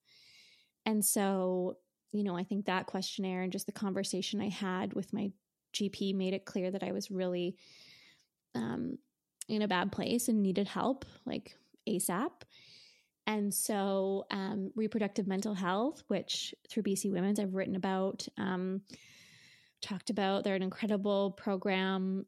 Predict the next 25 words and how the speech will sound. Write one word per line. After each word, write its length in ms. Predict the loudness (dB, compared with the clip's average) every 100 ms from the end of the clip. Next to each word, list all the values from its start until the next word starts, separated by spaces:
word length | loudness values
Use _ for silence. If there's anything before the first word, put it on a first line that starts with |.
| -4
um, 560 | 0 0 0 0 -2 -4 _ _ _ _ _ _ _ -8
but 100 | -2
there 140 | 2 2
is 100 | 4
an 80 |
insane 340 | 4 4 4 6
wait 200 | 4 4
list 420 | 2 2 -4 -6 _ _ -2
to 120 | 2
get 160 | 4 4
in, 260 | 2 0 -2
which 260 | -2 -2 -2
is 200 | -2 0
very 240 | 2 2
telling 500 | 2 0 0 0 -2 -2
about 300 | 0 0 2
the 100 | 4
state 320 | 4 4 4
of 160 | 4
mothers 480 | 2 2 0 0 -2
and 220 | -2 -2
their 200 | -2 -2
mental 260 | -4 -4 -4
health. 360 | -4 -4 -6 -12 _ -18 -14 -14 -16 -6 0
Um, 440 | 2 2 0